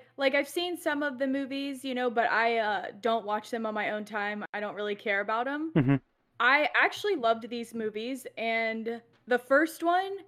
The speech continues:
Speaker 1: could be a standalone movie. Like, even if you've never even heard of the M C U, you could watch the first one and be like, "Wow, that was a great sci-fi comedy, kids movie, wh-, or whatever," you know, like, it,
Speaker 2: Kids
Speaker 1: it was
Speaker 2: movie?
Speaker 1: nice.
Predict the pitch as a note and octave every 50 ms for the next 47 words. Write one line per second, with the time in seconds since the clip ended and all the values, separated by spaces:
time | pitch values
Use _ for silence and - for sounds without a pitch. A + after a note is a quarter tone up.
0 | _ _ _ - - C#4+ A3+ C#4 C4 A#3+ A#3+ - - A#3+ A#3 A#3 A#3 A3+ A3+ A3+
1 | A3+ A3 G#3 G#3+ G#3+ G#3 G3 G#3+ G#3 G#3 G#3 G3+ G3+ - - - - - D4+ D#4+
2 | - - D#4+ F4+ F#4 G#4 G#4 G#4+ - F4+ F4 F#4 C#4 C4 B3+ B3+ B3 C#4 C#4 C4+
3 | B3 B3 A#3 G3 A#3 A#3 A#3 A#3+ A3+ G#3+ A3+ - - A3 A3 G#3 - - B3 -
4 | A#3 A3 G#3 G3+ G#3 A3 B3 C#4+ D#4+ - - - A3+ B3 A#3+ C4 C4 A3+ G#3+ G#3+
5 | G#3 A#3 - - - A#3+ A3 - - G#3 A3+ - - D#4 D#4 D#4+ E4 E4 - B3+
6 | A#3 A#3+ A#3 A3+ G#3 G#3 G3+ C4+ E4+ F4+ B3+ F#3+ A#3 C#4 D#4 C#4 C4 G#3+ - G#3+
7 | A3 A3 A3 - - A3+ G#3+ A3+ A3+ - A#3 A#3 A3+ A3+ A3+ A3+ A3 - _ _
8 | _ _ _ - - D4 D4 D4 C#4+ C#4 - - C#4 C#4 C#4 C4+ B3 - - -
9 | C#4+ C4+ A#3 - C4 C4+ C4+ B3 C4 C4 B3+ B3+ A3+ A3 A#3+ B3+ B3 - B3 B3
10 | G#3+ G#3+ C4 C4+ C4+ C4 G#3+ G#3 G3+ G#3 G#3+ G#3+ G#3+ A3 G#3+ - A#3+ - G4+ G3
11 | - A#3+ A#2+ A#2+ A#2+ - - - - - - -